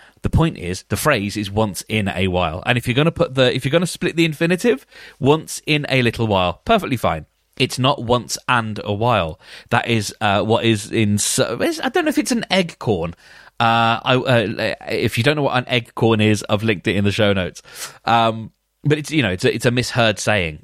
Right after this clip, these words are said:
and it's understandable with, uh, you know, a certain accent. Once in a while, once in a while, once in a while. Like, I was, I was on a call today, and I wasn't sure if someone was saying "and" or "in." Like, it's, you know, these things happen.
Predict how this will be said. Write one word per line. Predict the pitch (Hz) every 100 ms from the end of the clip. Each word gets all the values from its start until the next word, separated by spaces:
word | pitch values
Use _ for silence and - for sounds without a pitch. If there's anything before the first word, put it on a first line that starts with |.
| _
and | 135 139
it's | 165
understandable | 226 262 226 208 208 202 202
with, | 190 180 165 -
uh, | - 151 147 - - - - -
you | 151
know, | 139 135
a |
certain | 127 147 135 123
accent. | 123 - - 120 113 - _
Once | - 131 135 -
in | 135
a |
while, | 131 131 127 123 -
once | 92 131 117
in | 156
a | 143
while, | 139 139
once | 131 147
in | 139
a |
while. | 135 131 - - -
Like, | 135
I | 151
was, | 139 135
I |
was | 135
on | 135 131
a |
call | - 127
today, | - 120 120 120
and | 127
I | 123
wasn't | 117 95
sure | - 120
if | -
someone | 113 107
was | 104
saying | 117 110
"and" | - - 104
or | 104
"in." | 98 101
Like, | 123 147
it's, | 156 - -
you | - 160
know, | 107 101
these | 165 147 -
things | 110
happen. | 139 135 -